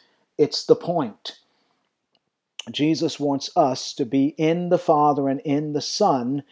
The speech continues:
in, in terms of uniting together in the body of Christ for the purpose of the gospel.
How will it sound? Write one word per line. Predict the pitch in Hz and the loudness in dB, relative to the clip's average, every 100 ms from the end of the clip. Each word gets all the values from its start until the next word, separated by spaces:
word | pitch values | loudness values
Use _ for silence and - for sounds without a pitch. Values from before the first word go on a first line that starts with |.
| _ _ _ _ | _ _ _ _
in, | 160 156 | 0 2
in | 160 139 | 0 -2
terms | 170 196 208 180 - | -2 0 2 0 -4
of | 147 139 135 - _ _ _ _ | 0 0 0 -6 _ _ _ _
uniting | 156 147 151 180 208 220 190 | 4 4 4 2 2 2 2
together | 190 156 139 131 143 - | 2 2 2 2 0 0
in | 160 147 | -2 2
the | 143 | 2
body | 139 156 180 170 | 4 4 4 2
of | - | 0
Christ | 151 127 131 - - | 0 2 0 -4 -12
for | - 139 147 | -2 4 4
the | 139 151 | 4 -2
purpose | - 147 135 147 135 - | 0 -2 0 0 -2 -4
of | - 131 123 117 117 _ _ - | -2 2 2 -2 -12 _ _ -4
the | 135 | 0
gospel. | 135 123 117 - 123 117 | 2 2 -2 -6 -8 -8